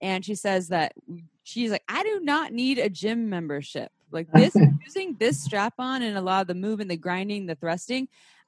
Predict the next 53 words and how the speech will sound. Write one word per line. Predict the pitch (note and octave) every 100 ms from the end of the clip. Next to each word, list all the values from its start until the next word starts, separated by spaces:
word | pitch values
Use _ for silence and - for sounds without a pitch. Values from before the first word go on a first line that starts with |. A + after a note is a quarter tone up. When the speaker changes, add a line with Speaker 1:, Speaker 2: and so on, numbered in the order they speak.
| -
Speaker 1:
I | D4
have | F#4 E4
abs. | A#3+ D4 F3+ G3+ -
Like, | F3+
it's | G#3 F4
a | E4
good | - G3+ A3+ B3+ A3
workout." | A#3 D4+ F#3+ C3+
But | F#3
she, | G#3+
Speaker 2:
Yeah. | B3+ E3 G#3 G3
Speaker 1:
like, | G#3+
she, | - F4 F4 - _ _
she | - G#4 F4
gives | G4+ D#4
it | D4 A#3+
her | A#3
all | D4 A3+
for | F#3+ G#3
a | G3
long | G3+ G3+ G#3 G3+
period | G3+ G#3+ G3 F3+
of | E3
time. | C4+ C4+ G#3+ E3+ E3+ F#3
Um, | F3+ F3 E3+ F3+
so | - G3+ F#3 - - _ _
fun | A3+ A#3
fact, | C4 C4 B3
everyone, | G3 G3+ F#3+ F#3+ G3
you | F#3+
can | A3+
do | G#3 A#3
it | A3
with |
all | A3+ A3+
kinds | A#3 G#3
of | -
things. | F#3+
Don't | A#3+ D4
need | F4+ E4+
a |
penis. | C#4 D#4+ D#4 F#4+ - -
You | A3+
know, | G#3+ A3+
you | G3 A3+
can | - D#3+
have | F#3+ C#4+ C#4+
a, | C4
you | E3+ F#3
can | C4+
have | B3+ C#4
a | C#4
silicone | - G4+ F#3 F#3 D3 D3+